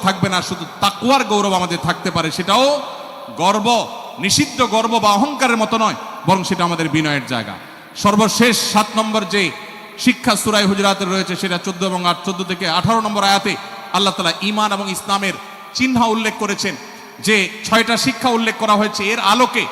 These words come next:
মুসলমানকে, মুনাফিককে সেটা নিরূপণ হবে।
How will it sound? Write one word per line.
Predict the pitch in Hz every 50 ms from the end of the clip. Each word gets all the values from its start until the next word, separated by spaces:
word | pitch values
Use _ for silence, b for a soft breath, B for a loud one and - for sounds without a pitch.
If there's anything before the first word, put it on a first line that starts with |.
| - - - - - -
মুসলমানকে, | - - - - 180 269 254 240 233 226 214 - 214 202
মুনাফিককে | 190 190 214 240 262 262 202 233 233 - - 214 196
সেটা | - 196 185 196 190
নিরূপণ | 202 208 226 202 226 214 202
হবে। | 175 175 190 190 175